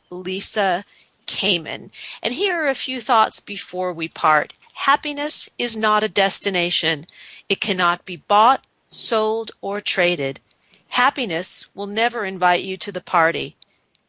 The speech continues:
Happiness simply comes down to a choice to show up each and every day in the world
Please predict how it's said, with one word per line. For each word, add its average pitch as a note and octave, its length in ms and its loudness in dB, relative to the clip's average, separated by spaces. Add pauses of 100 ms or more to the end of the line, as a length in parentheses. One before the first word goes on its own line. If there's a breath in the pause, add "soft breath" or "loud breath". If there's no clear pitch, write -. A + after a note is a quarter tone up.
(160)
Happiness G#3+ 920 -2
simply C#4 480 -4
comes A#3+ 340 -6
down A3 300 -2
to A3+ 200 -6
a G#3+ 80 -6
choice E3 580 -4 (300 loud breath)
to - 120 -6
show G3+ 340 2
up E3 160 -2 (100)
each C4 460 -2
and A#3+ 180 -4
every G#3 340 -2
day G3 260 2
in G3+ 120 -4
the G3+ 80 -4
world E3 500 -2